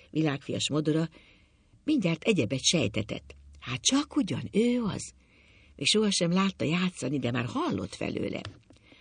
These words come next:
A színész visszajött, ismét figyelt az asszonyra, kérdezett és hallgatott,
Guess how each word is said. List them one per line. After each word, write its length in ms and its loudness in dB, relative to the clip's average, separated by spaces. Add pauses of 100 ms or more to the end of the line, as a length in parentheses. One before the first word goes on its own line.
A 60 -16
színész 320 6
visszajött, 680 0 (400)
ismét 360 0
figyelt 320 2
az 100 -4
asszonyra, 520 0 (560)
kérdezett 640 8
és 120 2
hallgatott, 600 4